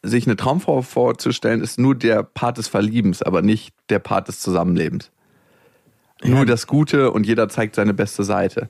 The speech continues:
Speaker 2: Ja.
Speaker 1: Aber was dann noch alles kommt, das stellt man sich nie in der Person Traumfrau vor, weil das so komplex und vielseitig ist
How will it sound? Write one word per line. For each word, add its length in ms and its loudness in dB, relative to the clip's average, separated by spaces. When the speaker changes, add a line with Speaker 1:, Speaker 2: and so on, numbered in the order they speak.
Speaker 2:
Ja. 300 -4
Speaker 1:
Aber 160 0
was 220 -4
dann 140 -2
noch 180 -2
alles 240 -2
kommt, 340 -4
das 280 -4
stellt 240 -2
man 120 2
sich 180 0
nie 380 2
in 120 0
der 100 0
Person 400 0
Traumfrau 500 -2
vor, 300 -2
weil 100 0
das 160 -4
so 320 2
komplex 500 -2
und 120 -2
vielseitig 680 0
ist 280 -2